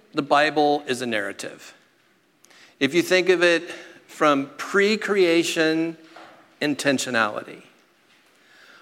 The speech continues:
all the way through all the ups and downs of humanity from biblical ages up to today, and then Revelation twenty-two five that says, "And you all, and me hopefully, are gonna reign with God forever and ever in the new heavens and the new earth."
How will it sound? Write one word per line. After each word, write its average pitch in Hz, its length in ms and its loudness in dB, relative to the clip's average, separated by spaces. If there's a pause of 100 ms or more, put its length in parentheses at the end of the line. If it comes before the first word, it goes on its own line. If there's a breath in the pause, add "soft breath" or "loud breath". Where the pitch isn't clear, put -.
(200 soft breath)
all 233 360 6
the 214 80 4
way 196 320 4
through 170 400 2
all 185 160 4
the 185 160 4
ups 180 200 0
and 165 120 0
downs 160 340 4
of 151 120 -4
humanity 151 680 2
from 139 240 -6
biblical 147 460 0
ages 143 320 0
up 135 180 0
to - 80 -16
today, 127 600 2 (400 loud breath)
and 123 120 -4
then 120 120 -2
Revelation 151 640 2
twenty-two 147 560 -2
five 123 460 2
that 123 140 -2
says, 120 600 2
"And 135 160 2
you 180 240 4
all, 131 440 -4 (600)
and 147 240 2
me 135 140 2
hopefully, 117 600 -6 (840 soft breath)
are 139 160 4
gonna 135 200 2
reign 135 280 2
with 156 160 -4
God 107 280 0
forever 113 400 -4
and 123 80 -6
ever 104 200 -6
in 101 60 -12
the 101 80 -12
new 104 200 -6
heavens 95 360 -6
and 90 100 -14
the 95 60 -14
new 92 220 -14
earth." - 360 -18